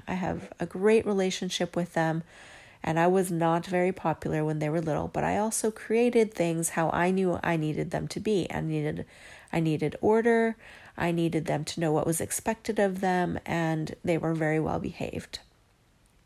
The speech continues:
And so, um, you know, what is it that you need to be in this world? And is it something that you need to be in order to change it rather than a doing? So that's today's episode.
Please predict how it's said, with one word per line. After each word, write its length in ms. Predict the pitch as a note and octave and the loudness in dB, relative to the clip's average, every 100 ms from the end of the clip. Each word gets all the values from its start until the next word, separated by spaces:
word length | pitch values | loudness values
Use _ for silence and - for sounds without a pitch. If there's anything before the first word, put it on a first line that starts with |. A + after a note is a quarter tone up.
| _ _ _ - - - | _ _ _ -12 -12 -4
And 400 | F3+ E3+ E3 E3+ | 0 2 2 0
so, 480 | - G#3 F#3 D3 E3+ - - - - - - - - | 0 2 2 0 -2 -12 -20 -20 -20 -20 -20 -20 -6
um, 600 | F3+ E3+ E3 F3 E3+ G3 - _ _ _ _ - | -2 0 0 -2 -4 -8 -14 _ _ _ _ -4
you 100 | F3+ | 0
know, 220 | E3+ F3+ - | 0 -4 0
what 140 | G#3 | 4
is 160 | A3+ G#3+ | 4 2
it 80 | G3 | -2
that 180 | - | -2
you 140 | F#3+ F#3 | 0 0
need 180 | F3+ F3+ | 0 -4
to 80 | |
be 180 | F3+ F3+ | -4 -2
in 120 | E3+ | 0
this 240 | F3 F3 - | -2 -4 -4
world? 380 | D3+ - - - - _ _ _ _ - | -4 -4 -8 -14 -20 _ _ _ _ -4
And 300 | F#3 E3+ E3+ - | -2 0 -2 -2
is 120 | F#3 | -2
it 120 | - | -2
something 320 | - G3 G3 | -4 -2 -2
that 160 | F3 - | -2 -2
you 100 | F#3 | -2
need 220 | E3+ E3 | -2 -2
to 100 | F3 | -4
be 340 | F3 F3+ E3+ | 0 2 2
in 140 | - E3+ | -2 -2
order 200 | E3 E3 | -2 -2
to 120 | E3+ | -4
change 380 | - E3 D#3+ E3 | -4 -4 -4 -4
it 80 | - | -4
rather 280 | F3 F3+ F3+ | -4 -4 -4
than 260 | D3+ D#3 - | -4 -4 -6
a 80 | E3+ | -8
doing? 440 | E3+ - F2+ - - _ _ - - - - - - | -6 -6 -6 -8 -14 _ _ -20 -20 -20 -20 -20 -2
So 400 | - F#3 D3+ - _ | 2 2 2 -4 _
that's 320 | F3+ F3 - | 2 2 0
today's 340 | - E3+ E3 - | 0 0 0 0
episode. 760 | G#3+ A3 - G#3 F#3+ F#3 F3+ | -2 0 0 2 2 2 0